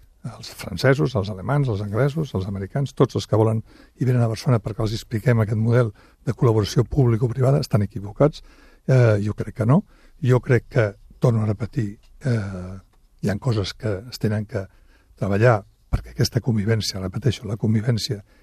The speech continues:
és bàsica entre els que viuen o vivim a Barcelona i sobretot en algunes zones,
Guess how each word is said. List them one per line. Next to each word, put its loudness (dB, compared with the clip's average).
és -8
bàsica 2
entre -8
els -12
que -2
viuen 0
o -2
vivim 2
a -4
Barcelona 0
i -16
sobretot 2
en -6
algunes -2
zones, 0